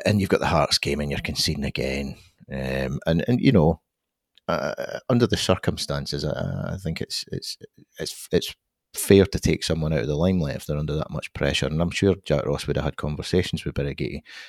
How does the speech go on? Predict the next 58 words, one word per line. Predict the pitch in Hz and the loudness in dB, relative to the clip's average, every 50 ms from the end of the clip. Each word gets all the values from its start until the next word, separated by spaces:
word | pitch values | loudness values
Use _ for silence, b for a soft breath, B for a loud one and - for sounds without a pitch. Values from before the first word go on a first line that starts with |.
| B B B B | B B B B
And | - 90 90 | -2 2 4
yeah, | 104 131 | 6 6
you've | 113 87 78 | 6 6 6
got | 92 65 | 6 4
an | 71 80 | 4 4
international | 82 62 71 82 80 76 - - 80 - | 2 0 0 0 -2 -2 -2 -4 0 2
goalie | 85 85 87 82 | 4 4 6 6
there, | 76 76 73 | 4 4 2
so | - - 80 | 0 0 0
you, | 78 78 80 | 2 2 2
your, | 76 80 87 82 80 | 2 2 2 2 2
your | - 85 87 | 2 2 2
expectation | 87 - - - 76 - - 82 82 - - 82 | 2 2 2 0 -2 0 0 0 0 2 0 0
is | 78 78 | 0 0
that | 80 - | 0 -2
they | - | -4
come | 78 - 90 82 | -2 0 0 2
in | 80 78 | 2 2
and | 78 78 | 0 0
do | 80 80 78 | 2 2 2
all | 76 76 76 | 4 4 4
right. | 85 87 - - | 2 2 2 0
But | 78 76 - | -2 -2 0
then | 85 85 80 78 - - _ - | 2 0 0 0 -4 -10 _ -6
the | 87 | 0
guy | - - 90 90 | 4 6 8 8
you've | 85 82 85 - | 6 4 4 6
brought | 95 95 87 - | 8 8 8 8
in's | 107 113 101 | 6 4 2
just | - - 76 - | 0 -4 -4 -2
coughed | - - 73 - - - | -2 -2 -2 0 0 -4
up | - - - | -4 -4 -6
three | - - - 65 - b b b b b b b b b - | -8 -6 -6 -6 -6 b b b b b b b b b -8
as | 80 80 | -4 2
well. | 90 95 90 80 73 | 6 6 6 6 6
Now, | 76 85 82 80 - - - _ _ _ _ _ | 4 4 4 2 2 0 -6 _ _ _ _ _
whether | 110 107 95 165 | 2 2 2 2
they're | 151 78 76 | 0 -2 -2
directly | - 82 78 78 - - 78 78 | 0 2 2 2 2 0 -2 -2
his | 76 85 80 | -2 -2 -2
fault | - - 85 90 92 - | -2 2 2 2 4 2
or | - - | 0 -2
not, | 76 71 73 - - - | -4 -4 -4 -4 -6 -8
uh, | - - - | -12 -14 -12
uh, | 71 - - | -12 -12 -8
you | - 90 | -6 -4
know, | 82 73 73 | -4 -4 -4
that's, | 78 - - - - | -4 -6 -6 -6 -6
that's | - - - - - - - - | -6 -6 -4 -4 -6 -6 -4 -4
another | 80 82 82 82 73 - | 0 2 2 2 2 2
conversation. | - - 80 78 76 80 - - 92 92 90 - 73 67 - B B B B B B B B B B B B B _ _ _ | 0 -2 -2 -2 -2 -4 0 4 4 4 4 4 0 -2 -4 B B B B B B B B B B B B B _ _ _
But | 107 98 87 - - - - _ _ _ _ _ _ _ _ _ - | 8 8 8 6 4 -4 -16 _ _ _ _ _ _ _ _ _ -6
the | - - 90 | -4 -2 2
fact | - - 110 104 - | 6 6 6 6 6
that | 92 71 | 4 4
it's | 67 71 - | 4 4 4
even | 98 87 76 73 | 2 2 2 2
happened | 73 85 95 110 - - 80 76 71 - - | 2 2 2 2 2 2 0 -2 -4 -6 -10